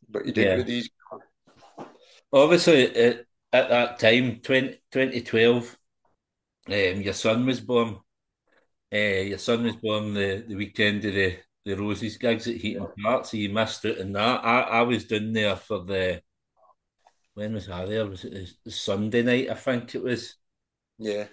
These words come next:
Speaker 2: And, oh, th-, like, you touched on B D I, obviously, B D I supporter. Wh-, what did you, you, you said they flop. What did you think of the two albums?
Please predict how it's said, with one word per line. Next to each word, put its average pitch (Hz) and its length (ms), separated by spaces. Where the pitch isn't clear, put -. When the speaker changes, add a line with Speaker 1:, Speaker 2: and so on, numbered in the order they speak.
Speaker 2:
And, 90 300
oh, 98 320
th-, 98 180
like, 113 300
you 107 200
touched - 360
on 123 180
B 107 140
D 98 160
I, 110 280
obviously, 110 380
B 107 180
D 117 120
I 101 180
supporter. 101 720
Wh-, 110 360
what 147 260
did 139 180
you, 110 240
you, 117 120
you 123 260
said 120 240
they 110 80
flop. 113 400
What 143 180
did 131 160
you 131 100
think 110 280
of 101 60
the 98 100
two 98 180
albums? 110 640